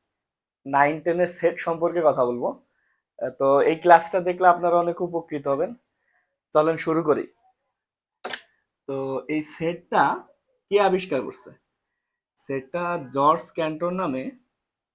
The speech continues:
জর্জ ক্যান্টর আবিষ্কার করছে।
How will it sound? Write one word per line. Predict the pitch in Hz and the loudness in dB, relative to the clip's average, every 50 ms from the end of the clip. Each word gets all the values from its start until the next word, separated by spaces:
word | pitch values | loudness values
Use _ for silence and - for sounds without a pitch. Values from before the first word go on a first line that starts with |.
| _ _ _ _ _ _ _ _ _ _ _ _ _ _ _ _ _ _ - 131 | _ _ _ _ _ _ _ _ _ _ _ _ _ _ _ _ _ _ -16 -12
জর্জ | 123 131 131 135 143 143 139 - - | -8 -6 -4 -4 -6 -6 -8 -12 -10
ক্যান্টর | - 143 135 131 131 127 147 143 | -8 -6 -6 -6 -6 -6 -6 -6
আবিষ্কার | 131 127 123 120 123 - 117 117 | -4 -4 -6 -8 -10 -10 -14 -12
করছে। | 113 117 117 - - | -12 -14 -14 -12 -12